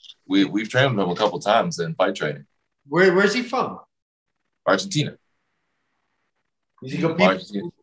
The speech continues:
Speaker 2: Cool dude? Is
Speaker 1: I'm
Speaker 2: he
Speaker 1: sorry?
Speaker 2: a nice dude?
Speaker 1: Yeah, he's a good dude, a humble dude. Most of the guys I know that Argentina have been humble dudes. They were pretty dope. And he's been fighting in, um, Combate America, staying active in there.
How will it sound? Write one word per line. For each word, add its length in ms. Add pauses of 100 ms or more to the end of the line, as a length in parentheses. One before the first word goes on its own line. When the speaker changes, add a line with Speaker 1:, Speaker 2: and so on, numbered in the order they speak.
(140)
Speaker 2:
Cool 180
dude? 320 (880)
Is 100
Speaker 1:
I'm 60
Speaker 2:
he 40
Speaker 1:
sorry? 220 (500)
Speaker 2:
a 60
nice 220
dude? 320 (640)
Speaker 1:
Yeah, 200
he's 180
a 40
good 160
dude, 220
a 60
humble 260
dude. 240 (300)
Most 160
of 60
the 60
guys 140
I 120
know 160
that 160
Argentina 480
have 100
been 140
humble 300
dudes. 540 (380)
They 60
were 120
pretty 220
dope. 320 (380)
And 100
he's 100
been 120
fighting 340
in, 140
um, 420 (460)
Combate 340
America, 420
staying 300
active 320
in 140
there. 300